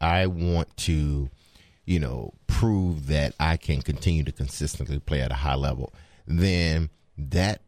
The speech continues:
money is nothing but fuel to motivate you to continue to do what you, what you've done. If you go to, go to the podium and you're hearing all these things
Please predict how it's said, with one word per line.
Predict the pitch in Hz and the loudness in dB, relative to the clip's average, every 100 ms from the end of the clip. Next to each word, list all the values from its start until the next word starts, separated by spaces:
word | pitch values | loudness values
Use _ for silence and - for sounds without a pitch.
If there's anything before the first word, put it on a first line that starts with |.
| - | -6
money | - 95 107 95 76 | 0 2 2 0 -2
is | 80 76 | -4 -2
nothing | 82 92 - 82 | 0 0 0 -2
but | 71 73 | 0 -4
fuel | - 90 90 71 | -4 0 2 2
to | 67 80 | 2 0
motivate | 71 69 67 65 - | 2 -2 -2 -4 -6
you | - | -8
to | 73 | -6
continue | - 73 82 69 | -6 -2 0 0
to | 65 | 0
do | 78 | -2
what | 69 69 - | -2 -2 -6
you, | 62 - - | -8 -10 -6
what | 71 69 | -6 -4
you've | 73 64 | -6 -4
done. | 76 95 71 67 _ _ - - - - | 0 0 0 -8 _ _ -20 -20 -20 -6
If | 85 71 | -4 0
you | 95 | 0
go | 87 98 90 | 2 2 2
to, | 82 - 82 | -2 -6 -2
go | 90 | 0
to | 80 | 0
the | 76 | 0
podium | - 98 107 80 71 71 - - _ | 2 4 2 0 -2 -4 -8 -18 _
and | 80 80 | -2 0
you're | 76 | 2
hearing | 76 113 98 | 2 2 0
all | 76 69 | 0 0
these | 69 69 | -2 -6
things | - 69 69 69 69 65 | -6 -4 -2 -2 -4 -8